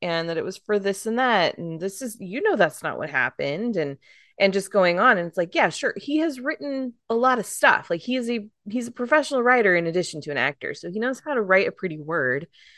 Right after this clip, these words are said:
Um, and she didn't respond. And there could be lots of reasons for not responding, even to not say, "Mm, Shia, you've got this story wrong." There's,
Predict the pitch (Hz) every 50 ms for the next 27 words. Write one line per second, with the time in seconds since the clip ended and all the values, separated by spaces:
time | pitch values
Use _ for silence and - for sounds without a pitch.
0 | - - _ _ _ - 196 196 185 175 165 156 143 143 147 156 - _ _ _
1 | _ _ _ _ _ _ _ _ _ _ _ _ _ _ - 202 196 185 180 170
2 | 165 160 165 160 - - - _ _ _ _ _ _ _ _ _ _ _ _ _
3 | - - - 262 262 320 359 349 330 - - 285 247 - - 330 320 269 226 196
4 | 233 247 254 254 - 269 240 262 254 226 196 185 202 214 208 - 220 190 180 180
5 | 190 196 185 190 175 160 156 151 - - _ _ _ - 190 185 175 185 185 180
6 | - - 160 147 - - 214 233 240 202 156 147 131 123 131 135 139 _ _ _
7 | _ _ _ _ _ _ _ _ _ _ _ _ _ _ - 220 240 233 214 226
8 | 208 196 - 202 190 190 180 170 - - - 180 165 160 151 143 - - 233 233
9 | 226 220 220 202 - _ - - - 214 202 190 180 170 156 165 170 151 - -
10 | 170 156 - - - 143 - - - - 151 143 139 135 147 151 117 67 - 180
11 | - 269 269 240 -